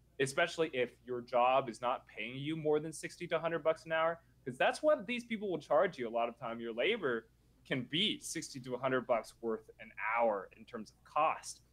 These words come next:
Uh, so if you happen to be good at that, then you can save a lot of money. And essentially, you're giving yourself a new job, and which is not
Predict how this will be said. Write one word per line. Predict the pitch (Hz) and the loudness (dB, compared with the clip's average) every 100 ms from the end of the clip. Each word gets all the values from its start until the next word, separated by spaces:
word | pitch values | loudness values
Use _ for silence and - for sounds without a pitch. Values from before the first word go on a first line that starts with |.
| _ - | _ -6
Uh, | 98 92 - _ | -2 -2 -4 _
so | - 107 98 | 0 0 0
if | 127 123 | -4 -4
you | 131 127 | -4 -2
happen | - 185 214 | 0 0 0
to | 175 | -2
be | 135 | -6
good | 113 120 | -4 -4
at | 101 | -2
that, | 98 95 95 _ _ | -6 -8 -8 _ _
then | - 104 98 95 _ _ - | -4 -4 -4 -8 _ _ -10
you | 117 | -10
can | 120 | -10
save | - 120 | 0 0
a | 110 | 4
lot | 113 | 2
of | 110 | 2
money. | 117 113 | 2 0
And | 104 | -2
essentially, | 104 - 165 165 135 | -4 -2 -2 -2 -2
you're | 120 | -2
giving | 123 165 | -2 -2
yourself | 175 160 160 151 | -2 0 2 4
a | 151 139 - | 2 -4 -6
new | 131 151 | -4 -4
job, | 151 143 139 170 190 - _ | 0 2 4 2 0 -8 _
and | 117 | -12
which | 117 120 | -12 -10
is | 117 | -10
not | 123 113 107 | -4 -4 -4